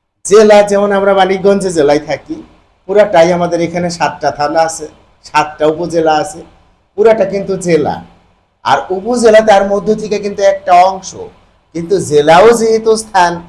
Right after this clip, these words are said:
উপজেলাও যেহেতু স্থান, তাই আমরা বলতে পারি কিন্তু সদৃশ,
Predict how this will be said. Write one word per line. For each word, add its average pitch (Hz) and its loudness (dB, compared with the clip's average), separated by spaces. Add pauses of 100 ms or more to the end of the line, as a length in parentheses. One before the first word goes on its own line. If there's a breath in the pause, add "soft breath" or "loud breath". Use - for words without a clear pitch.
(320)
উপজেলাও 196 0
যেহেতু 208 -2
স্থান, 139 -4 (240)
তাই 131 -2
আমরা 240 2
বলতে 220 4
পারি 175 0
কিন্তু 156 -4 (340)
সদৃশ, 101 -6